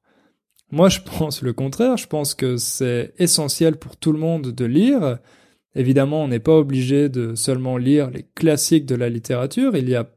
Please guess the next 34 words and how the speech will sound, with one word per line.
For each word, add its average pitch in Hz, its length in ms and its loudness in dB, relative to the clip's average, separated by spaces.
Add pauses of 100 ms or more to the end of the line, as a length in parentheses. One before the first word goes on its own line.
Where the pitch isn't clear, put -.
(120)
plein 196 240 4
d'autres 143 340 0
choses 123 680 -2
très 147 240 2
intéressantes, 120 680 -2 (440)
mais 208 480 2
c'est - 220 0
une 135 100 0
activité 131 600 2
intellectuelle 127 800 0
qui 123 260 -4
est 131 300 0
importante 165 840 0
pour 143 240 -4
chacun 143 500 0
d'entre 135 320 -4
nous. 139 200 -10 (880)
Au 160 80 6
contraire, 151 420 2
Clara, 151 360 4
ici, 151 280 2
elle 139 160 2
montre 160 360 -4
une 135 160 -8
certaine 127 400 -4
forme 135 360 -2
de 123 140 -4
snobisme. 139 840 0 (640)
En 151 120 0
disant 165 280 2
ça, 254 360 0
elle 143 140 0
lui 139 120 0
montre 185 360 -2